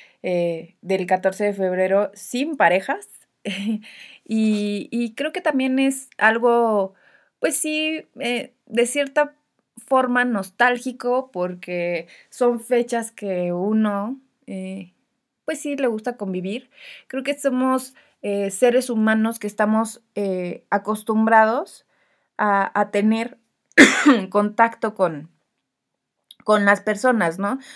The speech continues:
Somos seres sociales y aunque aislados, seguimos aspirando a encontrarnos más que nunca en las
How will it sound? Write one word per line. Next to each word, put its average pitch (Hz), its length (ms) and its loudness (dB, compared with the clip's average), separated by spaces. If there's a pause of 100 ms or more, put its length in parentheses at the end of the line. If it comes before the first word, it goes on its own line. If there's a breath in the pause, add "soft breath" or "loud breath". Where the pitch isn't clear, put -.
(260 loud breath)
Somos 269 300 4
seres 262 260 4
sociales 214 720 0 (440 soft breath)
y - 140 2
aunque 208 280 6
aislados, 233 500 6
seguimos 220 500 -2
aspirando 202 560 0
a - 20 2
encontrarnos 202 840 0
más 202 220 -2
que 208 100 -6
nunca 220 500 -2
en 180 200 -6
las 175 240 -4